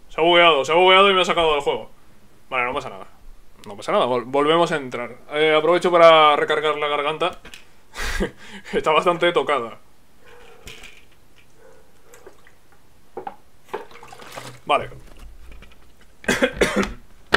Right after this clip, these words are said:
Está tocada, eh, está tocada ya la garganta. Que llevo aquí ya bastante tiempo. He estado también antes grabando ya un par de vídeos. Se, se va notando, eh, se va notando el cansancio.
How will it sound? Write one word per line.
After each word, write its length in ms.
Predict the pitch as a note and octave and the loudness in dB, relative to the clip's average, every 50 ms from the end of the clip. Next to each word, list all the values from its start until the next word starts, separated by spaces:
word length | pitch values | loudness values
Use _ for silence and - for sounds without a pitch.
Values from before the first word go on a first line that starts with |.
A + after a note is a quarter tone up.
| - - - - - - - - - - - - - - - - - - - - | -6 -6 -10 -18 -20 -20 -20 -20 -20 -20 -20 -20 -20 -20 -20 -18 -18 -16 -16 -8
Está 120 | - - D3 | -6 0 2
tocada, 360 | F3+ E3+ F#3 F#3 D#3+ D3 D#3 | 4 6 8 8 8 8 8
eh, 60 | F3+ | 8
está 140 | F3 - D#3 | 6 6 4
tocada 280 | D3+ D3+ D#3+ D#3+ D#3+ D#3+ | 2 2 2 4 4 4
ya 80 | E3 | 6
la 80 | D#3+ D#3+ | 6 4
garganta. 480 | D#3 D#3 D3+ D3+ D#3 D3+ F3+ F#3+ G3 - - - - - - - - - - - | 4 4 2 0 2 2 2 0 0 -2 -10 -20 -20 -20 -20 -20 -20 -20 -20 -8
Que 60 | - | -4
llevo 180 | B2 C#3 D3+ D#3 | 0 2 2 4
aquí 140 | D3+ D#3 D#3 | 4 4 6
ya 200 | D#3+ E3 E3+ E3+ | 8 8 8 8
bastante 460 | E3 D#3 D3 - - D#3 D#3+ E3 D#3 | 8 6 4 2 -2 -2 -2 -2 -2
tiempo. 400 | D3+ E3 E3 D3 B2 C3 B2 B2 | 0 -2 -4 -2 -4 -2 -2 -2
He 20 | |
estado 240 | B2+ - D#3+ D3+ D3+ | 0 0 2 2 2
también 260 | D3+ D3 C#3+ D3 D3 D3 | 2 0 -2 -2 -4 -4
antes 180 | C3+ C#3 C#3 | -2 -2 0
grabando 400 | C#3 C#3 D3 D#3 D#3 C#3+ C#3 C#3+ | 0 2 2 0 0 0 -2 -2
ya 260 | C#3+ C#3+ C#3+ C#3 C#3 | 0 0 0 2 0
un 140 | C#3+ C#3+ C#3 | 0 -2 -4
par 120 | D3 C#3 C#3+ | -4 -4 -2
de 100 | C#3 C#3+ | 0 4
vídeos. 540 | F3+ F#3 G3 F#3+ F#3 F#3 F#3 F#3 F3+ - - - - - - - - - - - - - - - - - | 4 6 6 6 4 4 4 0 -2 -6 -12 -20 -20 -20 -20 -20 -20 -20 -20 -20 -20 -20 -20 -20 -20 -8
Se, 280 | - C3 C3+ D3+ D3 | -2 2 2 4 4
se 80 | C#3+ D#3+ | 4 6
va 120 | D#3+ F3 | 6 8
notando, 460 | F#3+ G3 F3 D#3+ D#3 C#3+ C#3+ C#3 D3+ | 8 8 6 6 4 4 2 2 2
eh, 60 | D#3+ D#3 | 2 4
se 80 | D#3 | 4
va 120 | C#3+ D3+ D#3 | 4 4 4
notando 320 | D3+ D3 D3 C#3 C#3 C3+ | 4 4 2 2 2 0
el 60 | C3 | 2
cansancio. 680 | - C3 C3+ C3+ - D3 C3 B2 A2+ A2 A#2 F#2+ F#2+ | 2 2 0 2 0 0 0 0 -2 -6 -8 -8 -8